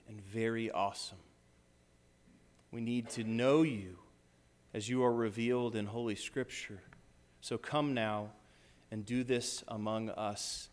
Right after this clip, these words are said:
this evening. We pray in Jesus' matchless name.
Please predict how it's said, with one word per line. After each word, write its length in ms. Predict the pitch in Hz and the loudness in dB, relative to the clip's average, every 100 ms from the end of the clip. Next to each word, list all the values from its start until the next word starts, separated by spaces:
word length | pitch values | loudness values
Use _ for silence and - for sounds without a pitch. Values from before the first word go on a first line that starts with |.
| - - - | -20 -18 -8
this 220 | 107 - | -4 -4
evening. 460 | - 113 104 101 90 90 - - - - - - - | -4 -6 -6 -10 -10 -16 -20 -20 -20 -20 -20 -20 -10
We 80 | 110 | -10
pray 460 | - 127 113 98 98 - - - - | -6 0 0 0 -6 -18 -20 -16 -10
in 120 | 107 | -8
Jesus' 600 | - 135 143 131 117 - | -6 -4 -4 -4 -6 -2
matchless 560 | 113 107 - 98 - | -2 -2 -6 -8 -8
name. 100 | 95 | -10